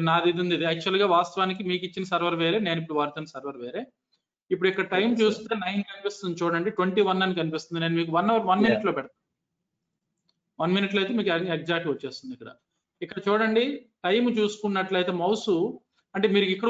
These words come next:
Speaker 1: కూడా గుర్తుపెట్టుకోండి, ఈ candle మీద మనం mouse పెడితే మనకి తెలుస్తుందండి.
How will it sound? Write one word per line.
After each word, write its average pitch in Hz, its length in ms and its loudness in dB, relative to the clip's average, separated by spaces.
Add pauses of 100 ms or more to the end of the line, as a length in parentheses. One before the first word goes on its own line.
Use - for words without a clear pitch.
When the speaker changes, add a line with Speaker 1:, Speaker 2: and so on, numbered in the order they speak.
Speaker 1:
కూడా 233 100 6 (140)
గుర్తుపెట్టుకోండి, 214 600 0 (460)
ఈ 165 60 -4 (120)
candle 247 420 2
మీద 240 120 4 (120)
మనం 214 260 2
mouse 214 260 2
పెడితే 214 260 4 (120)
మనకి 196 240 -2 (100)
తెలుస్తుందండి. 151 600 -6